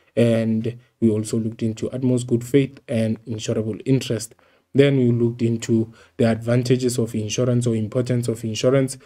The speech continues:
explaining the meaning of insurable and non-insurable risks. We also looked into outlining or giving examples of insurable and non-insurable risks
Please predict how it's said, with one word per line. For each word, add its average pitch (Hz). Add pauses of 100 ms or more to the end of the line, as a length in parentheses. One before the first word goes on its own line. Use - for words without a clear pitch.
(220)
explaining 127
the 120
meaning 120
of 117
insurable 120
and 107
non-insurable 113
risks. 156 (340)
We 117
also 120
looked 113
into 110 (220)
outlining 123
or 110
giving 120
examples 127
of 113
insurable 110
and 110
non-insurable 107
risks -